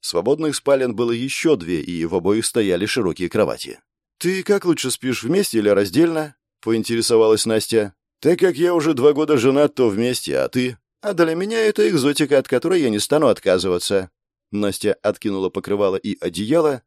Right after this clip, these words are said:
и стала раздеваться. "Не усну в одежде", призналась она. "Наверное, я тоже". Степан тоже разделся. Настя юркнула под одеяло и накрылась.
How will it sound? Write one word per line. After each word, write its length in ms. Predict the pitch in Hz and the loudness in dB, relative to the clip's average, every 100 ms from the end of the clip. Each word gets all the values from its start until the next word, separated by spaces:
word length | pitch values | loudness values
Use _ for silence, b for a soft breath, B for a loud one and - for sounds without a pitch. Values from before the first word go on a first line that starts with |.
| _ - | _ -6
и 100 | 135 | -4
стала 300 | - 170 131 | 0 0 0
раздеваться. 680 | 117 98 62 - - 50 _ _ - | 0 0 -2 -4 -12 -16 _ _ -8
"Не 200 | 175 165 | -4 -2
усну 320 | 143 110 95 | -2 -2 0
в 60 | |
одежде", 460 | 110 107 104 107 107 _ _ _ | 2 2 0 0 -2 _ _ _
призналась 680 | 120 113 92 139 165 123 110 | -4 -2 0 0 2 0 0
она. 300 | 78 53 - _ _ B B B B | -2 -6 -12 _ _ B B B B
"Наверное, 400 | 135 190 185 180 | 2 2 2 0
я 140 | 160 | 2
тоже". 600 | 147 120 117 95 82 - _ _ - | 2 4 4 4 -4 -6 _ _ -14
Степан 480 | - 110 95 120 | -8 -6 0 0
тоже 320 | - 139 90 85 | 0 -2 0 -2
разделся. 640 | 95 - 78 62 - - _ _ _ _ - | -4 -4 -8 -8 -12 -16 _ _ _ _ 0
Настя 580 | 147 196 - 175 175 | 2 2 0 -2 -2
юркнула 520 | 160 101 127 - 104 101 | -2 0 -2 -2 -2 -2
под 180 | 95 | -4
одеяло 420 | 90 82 110 147 147 | -6 -2 0 2 0
и 180 | - 113 | -2 -2
накрылась. 720 | 117 - 60 50 - - | -4 -6 -10 -10 -12 -14